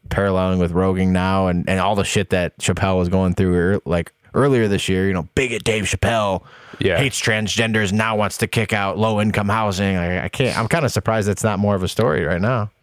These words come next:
Speaker 2: For real, though, dude. But I don't know, man. If you're gonna put in the type of development that he's put in, in that, that kind of community,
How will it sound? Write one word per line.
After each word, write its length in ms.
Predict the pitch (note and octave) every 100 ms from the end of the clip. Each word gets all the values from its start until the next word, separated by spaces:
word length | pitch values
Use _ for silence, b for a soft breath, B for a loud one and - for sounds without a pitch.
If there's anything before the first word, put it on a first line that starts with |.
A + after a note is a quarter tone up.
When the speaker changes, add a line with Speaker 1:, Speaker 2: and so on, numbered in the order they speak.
| -
Speaker 2:
For 140 | A2+
real, 140 | A2 F#2+
though, 200 | G2+ G2
dude. 240 | G#2 G2
But 180 | G#2 A2
I 80 | A#2
don't 120 | G2+
know, 140 | G2
man. 320 | F#2+ F#2 F#2 F2+ - - -
If 140 | - B2
you're 100 | B2+
gonna 180 | B2+
put 200 | G#2+ B2+
in 120 | A2+ G#2
the 80 |
type 240 | F#2+ A2+ G#2
of 140 | F#2
development 540 | F#2+ G2 G2 G2+ G#2+ F2
that 100 | D#2+
he's 160 | G2+
put 200 | - G#2
in, 120 | G2 G2+
in 100 | F2+
that, 260 | - E2+ -
that 200 | G2+ -
kind 180 | G#2+
of 80 | G2
community, 420 | G2 F#2+ G2+ A#2